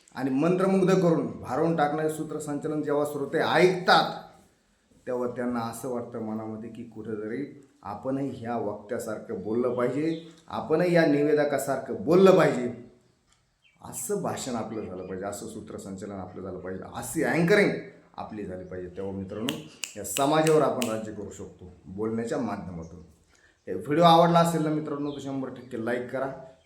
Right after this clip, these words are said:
शेअर करा आणि हा YouTube चॅनल सबस्क्राईब करायला विसरू नका, कारण हा काही, अ, कमर्शियल नाही, हा काही व्यवसाय नाही.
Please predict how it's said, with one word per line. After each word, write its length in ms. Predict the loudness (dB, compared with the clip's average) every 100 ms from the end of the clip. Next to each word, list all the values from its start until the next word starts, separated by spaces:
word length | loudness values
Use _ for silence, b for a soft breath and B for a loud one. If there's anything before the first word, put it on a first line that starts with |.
| -18
शेअर 380 | -2 2 4 6
करा 180 | 4
आणि 240 | 4 0 -6
हा 280 | -4 -2 0
YouTube 460 | -2 -4 -6 -8 -6
चॅनल 280 | -6 -4 -6
सबस्क्राईब 460 | -8 -10 -8 -8
करायला 300 | -6 -8 -6
विसरू 320 | -8 -8 -8 -6
नका, 240 | -4 -6 -6 B _ -10
कारण 120 | -8
हा 100 | -4
काही, 240 | -2 -2 -4 -10 -18 -10
अ, 60 | -8 -8 -10 -14 -4
कमर्शियल 480 | 0 2 4 6 6
नाही, 280 | 4 0
हा 160 | -4 -6
काही 240 | -4 -2
व्यवसाय 400 | 0 0 0 0
नाही. 200 | 2 0